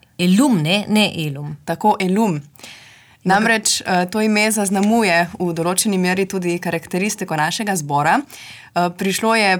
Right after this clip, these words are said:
Speaker 2: precej, ne po nesreči, ampak po enem srečnem naključju, bi se lahko reklo, kajti Elum nazaj prebrano je mule. In mi smo tudi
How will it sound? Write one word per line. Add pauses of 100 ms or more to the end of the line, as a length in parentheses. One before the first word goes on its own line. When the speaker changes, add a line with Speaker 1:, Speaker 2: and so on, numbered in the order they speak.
Speaker 2:
precej, (280)
ne
po
nesreči,
ampak
po
enem
srečnem
naključju,
bi
se
lahko
reklo, (440)
kajti
Elum
nazaj
prebrano
je
mule. (500)
In
mi
smo
tudi